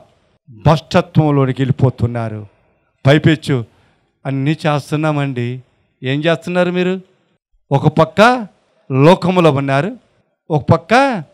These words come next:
లోకక్రియలు చేస్తున్నారు, ఒక పక్క "యేసయ్యా" అంటుండావు. సాయంత్రం వచ్చి లేపి ఏమంటావు? "యేసయ్యా సహాయం చెయ్యి" అంటావు. పగలంతా, ఆ, ఎవరు చెప్తే ఆ మాట వింటున్నావు, ఎవరు నడిస్తే ఆ నడక నడుస్తున్నావు.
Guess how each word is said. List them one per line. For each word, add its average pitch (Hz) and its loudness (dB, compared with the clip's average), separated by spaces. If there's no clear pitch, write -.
లోకక్రియలు 202 2
చేస్తున్నారు, 147 0
ఒక 143 0
పక్క 233 2
"యేసయ్యా" 135 0
అంటుండావు. 127 0
సాయంత్రం 208 4
వచ్చి 214 0
లేపి 220 4
ఏమంటావు? 226 4
"యేసయ్యా 233 4
సహాయం 247 4
చెయ్యి" 254 4
అంటావు. 160 4
పగలంతా, 262 8
ఆ, 151 2
ఎవరు 160 4
చెప్తే 190 0
ఆ 247 8
మాట 208 4
వింటున్నావు, 151 2
ఎవరు 180 4
నడిస్తే 202 2
ఆ 254 10
నడక 214 4
నడుస్తున్నావు. 160 2